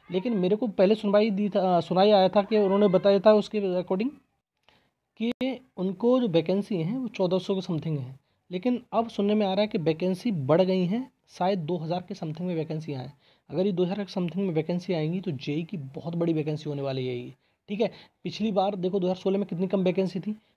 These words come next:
दो हज़ार अठारह वाले में वैकेंसी तो कुछ ज़्यादा थी लेकिन बाद में घट गई थी।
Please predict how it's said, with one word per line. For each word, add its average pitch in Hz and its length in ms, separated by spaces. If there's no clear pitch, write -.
दो 160 200
हज़ार 185 420
अठारह 190 280
वाले 170 220
में 208 140
वैकेंसी 180 460
तो 226 140
कुछ 220 280
ज़्यादा 190 240
थी 170 160
लेकिन 175 280
बाद 170 180
में 190 120
घट 170 160
गई 170 180
थी। 214 100